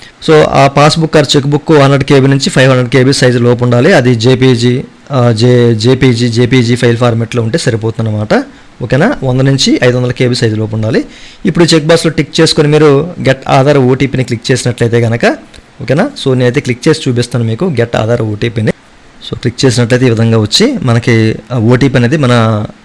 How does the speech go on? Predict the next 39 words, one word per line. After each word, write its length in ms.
ఆధార్కి 320
ఏదైతే 180
లింక్ 240
అయిందో 140
మొబైల్ 280
నెంబర్ 200
దానికి 220
ఓటీపీ 340
వెళ్తుంది. 360
ఆ 100
ఓటీపీని 360
ఇక్కడ 140
ఎంటర్ 240
చేసి 160
మనం 100
వ్యాలిడేట్ 420
చేసుకోవాలి. 360
ఆ 40
ఓటీపీని 480
కూడా 160
ఎంటర్ 260
చేసి 200
చూపిస్తాను 340
మీకు. 280
ఎట్లా 180
ఎంటర్ 200
చేశానండి. 600
ఇప్పుడు 160
మనం 220
validate 520
ఓటీపీ 480
and 160
submit 300
claim 220
form-ని 260
క్లిక్ 300
చేయాలి. 240
క్లిక్ 320
చేయగానే 460